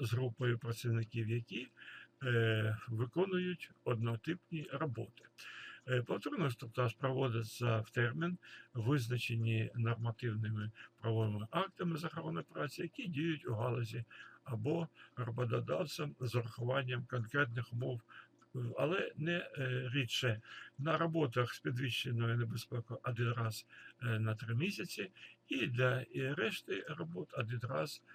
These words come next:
в шість місяців. Позаплановий інструктаж проводиться з працівниками на робочому місці або в кабінеті охорони праці при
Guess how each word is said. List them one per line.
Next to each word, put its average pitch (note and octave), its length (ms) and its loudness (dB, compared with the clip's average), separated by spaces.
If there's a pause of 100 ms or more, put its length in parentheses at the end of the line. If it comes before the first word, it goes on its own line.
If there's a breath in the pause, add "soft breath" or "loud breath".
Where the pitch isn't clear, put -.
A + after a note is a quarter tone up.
(240 loud breath)
в - 60 -10
шість C3+ 380 -4
місяців. - 640 -4 (480 loud breath)
Позаплановий C3 640 4
інструктаж A2+ 460 -4
проводиться E3 600 0
з C3 60 -8
працівниками B2 840 -2 (280 loud breath)
на C3+ 100 2
робочому C#3 500 2
місці G3+ 360 -2
або B2 280 0
в F3+ 80 -4
кабінеті C3 600 0
охорони A2+ 380 0
праці A2+ 420 -6
при C3 320 0